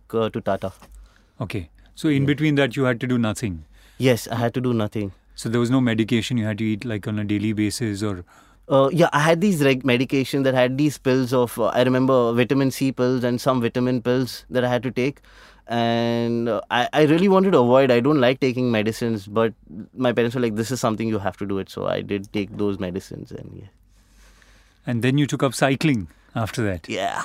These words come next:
Speaker 1: I took
Speaker 2: How did
Speaker 1: cycling.
Speaker 2: that happen?
Speaker 1: So what had happened is, uh, post my surgery, I moved,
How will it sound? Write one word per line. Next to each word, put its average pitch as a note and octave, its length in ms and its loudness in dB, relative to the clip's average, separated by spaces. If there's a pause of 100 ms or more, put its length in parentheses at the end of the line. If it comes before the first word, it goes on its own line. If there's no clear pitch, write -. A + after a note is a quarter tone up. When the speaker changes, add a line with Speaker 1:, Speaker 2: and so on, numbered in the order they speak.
Speaker 1:
I A2+ 80 0
took B2 180 -2
Speaker 2:
How B2+ 140 4
did C3+ 140 4
Speaker 1:
cycling. A#2 40 0
Speaker 2:
that C3+ 140 2
happen? A2+ 380 -4 (480)
Speaker 1:
So B2+ 440 0
what C#3+ 240 4
had E3+ 100 2
happened D#3+ 380 6
is, F#3+ 200 4
uh, B2+ 460 6
post D3+ 300 4
my F3+ 140 4
surgery, D3+ 440 2
I C#3 40 4
moved, C#3+ 300 2